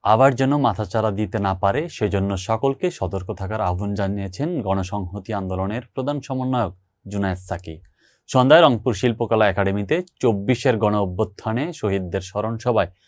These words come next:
তিনি এসব কথা বলেন। এ সময় জুনায়েদ সাকি বলেন, "আবু সাইদকে যারা কটাক্ষ করবে, বাংলাদেশের জনগণের বিরুদ্ধে তাদের অবস্থান স্পষ্ট।"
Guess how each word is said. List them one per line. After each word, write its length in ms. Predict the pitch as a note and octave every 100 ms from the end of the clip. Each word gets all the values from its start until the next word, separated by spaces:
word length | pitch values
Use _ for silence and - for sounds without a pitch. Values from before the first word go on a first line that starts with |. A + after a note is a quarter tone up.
| _
তিনি 180 | - G2+
এসব 180 | F#2 F#2+ G2
কথা 220 | F#2+ G2
বলেন। 320 | F2+ E2+ D#2+ - _ _ -
এ 100 | C3+
সময় 240 | D#3 D#3+
জুনায়েদ 300 | C3 B2 B2
সাকি 260 | - A2+ A#2
বলেন, 380 | G#2+ A2 C#3+ F3+
"আবু 260 | G#2 G#2 B2+
সাইদকে 440 | - D3+ D3+ -
যারা 240 | A#2 G#2 G#2
কটাক্ষ 400 | G#2 G2 A2 -
করবে, 340 | C#3 C#3+ C#3 E3
বাংলাদেশের 600 | G2 F2+ F2 F2+ G2 F2+
জনগণের 520 | F#2+ G#2 A#2 D3 C#3
বিরুদ্ধে 420 | G2 A2 G#2+ D3
তাদের 240 | C3 G2
অবস্থান 640 | G#2+ G2 G2 G#2 - D3+ E3 -
স্পষ্ট।" 540 | - - G2+ F#2 -